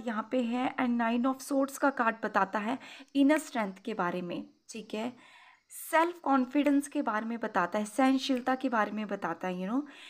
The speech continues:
कि कंटिन्यू मेहनत करना किसी चीज़ को लेके, and चाहे कुछ भी हो जाए हर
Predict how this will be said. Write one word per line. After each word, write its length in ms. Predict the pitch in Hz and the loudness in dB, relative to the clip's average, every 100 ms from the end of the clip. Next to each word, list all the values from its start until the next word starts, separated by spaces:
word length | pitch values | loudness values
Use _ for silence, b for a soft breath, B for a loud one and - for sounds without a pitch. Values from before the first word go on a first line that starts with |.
| B - | B -6
कि 140 | 311 311 - _ _ _ _ _ 311 | -4 -4 -8 _ _ _ _ _ 4
कंटिन्यू 520 | 277 269 294 277 320 | 6 8 6 6 6
मेहनत 460 | 254 247 226 262 | 6 6 4 2
करना 280 | - 240 220 | 4 2 2
किसी 260 | 208 202 220 | 0 -4 -4
चीज़ 320 | 214 202 185 | -4 -6 -6
को 120 | - | -6
लेके, 420 | 190 170 - 165 - B B B B | -4 -4 -6 -8 -8 B B B B
and 280 | 254 294 294 - B B - | 4 4 2 -6 B B -2
चाहे 140 | 294 294 - _ | 0 0 -6 _
कुछ 260 | 294 294 - | -2 -2 -4
भी 100 | 302 | -2
हो 220 | 330 269 247 | 0 0 -2
जाए 360 | 247 240 240 | -2 0 0
हर 260 | 240 277 | -2 -4